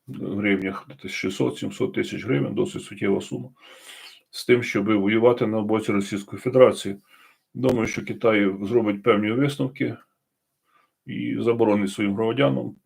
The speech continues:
під любим соусом будь-яким підписувати контракт, контракти з російським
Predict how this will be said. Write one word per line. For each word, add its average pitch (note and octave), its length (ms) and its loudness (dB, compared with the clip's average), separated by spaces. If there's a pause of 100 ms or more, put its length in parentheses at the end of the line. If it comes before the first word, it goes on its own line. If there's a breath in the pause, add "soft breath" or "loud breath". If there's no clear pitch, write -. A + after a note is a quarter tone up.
(140)
під G#2 160 -10
любим G#2 340 -2
соусом B2 480 -2
будь-яким A2 460 -4
підписувати G#2 520 -8
контракт, A2+ 460 -2 (280)
контракти A#2+ 500 4
з G2 80 -8
російським G#2 680 -10